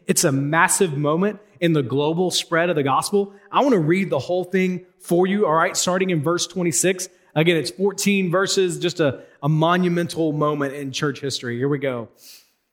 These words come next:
An angel of the Lord spoke to Philip, "Get up and go south to the road that goes down from Jerusalem to Gaza."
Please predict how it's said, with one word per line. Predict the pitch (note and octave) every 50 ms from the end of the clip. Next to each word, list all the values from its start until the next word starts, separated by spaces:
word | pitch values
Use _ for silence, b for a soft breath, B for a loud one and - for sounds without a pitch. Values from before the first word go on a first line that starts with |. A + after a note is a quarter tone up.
| _ _ -
An | D3 D#3
angel | E3+ G3 A3 G#3 E3 G#3 G3 F#3
of | F3
the | D#3+ F3
Lord | E3 F3 F3 E3 D3 D3 D3+ -
spoke | - - F#3+ G3 F#3+ F#3+
to | F#3 D#3
Philip, | - - D3 C3+ D#3 - - - - _ _ _ _ _ _ _ _ _ _ _ _ _ _ _ _ _ _ _ _ _ _ _ _ _ _ -
"Get | A#2+ D#3 E3 F3+
up | G#3 G#3+ E3+ -
and | - D3+ D3
go | D#3 D3
south | - - G3 G3+ F#3+ E3 C#3+
to | - - E3
the | D3 D3
road | C#3+ C#3+ D#3+ F3+ E3
that | D#3+
goes | C#3+ D#3+ D#3 C#3+ A2+
down | D3 D3+ D#3 F3 F3
from | - E3+ D3
Jerusalem | C3+ B2 C#3 D3+ D#3 - E3+ E3+ E3 C#3+
to | C3
Gaza." | A#2 B2 A#2+ B2 C3 C3+ E3 F#3 F3+